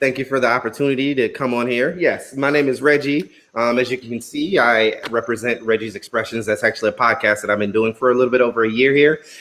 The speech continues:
And yes, we do talk about topics that, you know, deal with the community, the topics that, you know, in-, uh, indirectly affect us, affect us. And, uh, what we try to do as best as we can is create conversation, and that's what it's about.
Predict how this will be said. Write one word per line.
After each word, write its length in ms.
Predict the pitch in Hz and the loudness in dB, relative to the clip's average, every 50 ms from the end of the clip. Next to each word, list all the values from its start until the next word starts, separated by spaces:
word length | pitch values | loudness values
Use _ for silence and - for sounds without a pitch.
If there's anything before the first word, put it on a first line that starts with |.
| - _ | -12 _
And 140 | 180 190 208 | 0 4 4
yes, 260 | 226 190 139 - - | 6 4 4 2 -2
we 80 | 147 151 | -2 -2
do 160 | 147 175 180 | 0 0 -2
talk 300 | 175 - 170 165 170 - | 0 0 0 0 0 2
about 280 | 151 139 127 151 - - | 2 2 2 2 0 0
topics 460 | - 156 170 175 - 208 214 - - | 0 0 0 2 0 -2 -2 -4 -2
that, 460 | - 160 147 147 156 - - - - _ _ _ _ _ _ | 0 2 4 4 4 2 0 -6 -14 _ _ _ _ _ _
you 100 | _ 233 | _ -4
know, 260 | 247 226 214 240 - 165 | 0 2 2 2 4 6
deal 140 | 180 185 | 6 6
with 120 | 185 180 180 | 8 6 2
the 60 | 180 | 0
community, 600 | - - 185 180 185 190 214 233 269 277 - - _ _ | -2 0 2 4 6 4 4 2 -2 -4 -6 -10 _ _
the 260 | 139 143 139 135 131 - | 2 4 4 4 2 2
topics 360 | - 151 156 160 170 165 - - | 0 -2 0 0 -2 -2 0 2
that, 360 | 147 139 135 131 131 127 - | 4 4 6 4 4 2 0
you 100 | 143 139 | -2 0
know, 140 | 135 131 127 | 0 0 2
in-, 260 | 127 131 135 127 - - | 0 0 -2 -2 -4 -4
uh, 140 | 113 117 - - | -4 -4 -2 -2
indirectly 520 | 131 - - 165 147 151 151 - 170 160 | 0 0 2 2 2 2 0 0 -2 -2
affect 300 | 165 170 - 160 156 - | -2 -2 -2 -4 -4 -2
us, 240 | 180 175 170 175 - - | -4 -4 -4 -6 -8 -10
affect 340 | 131 - 143 139 - - | -6 -4 -2 -4 -2 -2
us. 260 | 160 165 165 - - - _ _ _ _ _ _ _ - 175 180 | -6 -6 -6 -10 -16 -20 _ _ _ _ _ _ _ -4 0 2
And, 580 | 180 180 180 180 180 180 175 175 175 175 175 | 4 6 6 6 6 6 6 6 6 6 6
uh, 380 | 175 170 165 165 165 165 165 160 | 6 6 8 6 6 6 4 4
what 160 | 165 175 156 | 2 2 0
we 80 | 160 156 | 0 -2
try 260 | - - 175 165 160 | -2 0 2 2 4
to 120 | 156 139 | 2 2
do 520 | 131 147 147 143 143 139 135 131 127 131 - _ _ _ _ _ - | 2 2 2 2 2 0 -2 -2 -4 -6 -10 _ _ _ _ _ -4
as 100 | 127 120 | -4 0
best 240 | 101 147 151 151 - | 0 0 0 0 -4
as 120 | 139 127 | -8 -8
we 80 | 131 127 | -8 -10
can 420 | 123 - 139 127 117 117 113 110 110 | -6 -4 -2 0 0 0 -2 -4 -6
is 400 | - 113 113 113 110 107 - - | -8 -12 -12 -12 -12 -14 -14 -18
create 420 | - - - 156 143 131 127 120 - | -20 -4 -2 2 2 4 2 2 0
conversation, 640 | 139 127 113 95 107 110 - 110 98 95 - 101 107 | -2 -2 0 0 -2 -2 -2 -2 -2 -2 -4 -4 -2
and 80 | 117 | -2
that's 160 | 131 127 127 | -2 -2 0
what 120 | - 127 - | 0 0 0
it's 120 | 110 - | 0 -2
about. 400 | - 101 98 92 87 76 - - | -4 -4 -4 -4 -4 -6 -6 -10